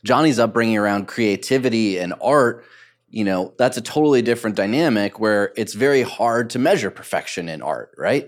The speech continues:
It's something that's completely subjective, and someone might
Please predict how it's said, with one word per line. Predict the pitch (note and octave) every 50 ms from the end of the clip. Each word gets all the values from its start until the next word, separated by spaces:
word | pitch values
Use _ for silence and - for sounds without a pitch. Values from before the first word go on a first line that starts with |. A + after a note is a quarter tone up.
| -
It's | A2+ G#2+ F#2+ - - - - - - _
something | - - - A#2+ A#2 A2+ B2+ A#2+ A2+
that's | G#2 F#2+ F#2 - -
completely | - - E2+ - - B2+ A#2+ G#2+ G#2+ G2+
subjective, | - - E2+ D#2+ - A2 B2 B2 - - A#2 A#2 A#2 A2+ G2+ -
and | C#2+ E2 D#2+
someone | - - G2+ G2 G2+ F#2+ F#2+
might | F#2 F#2+ F#2 F2 -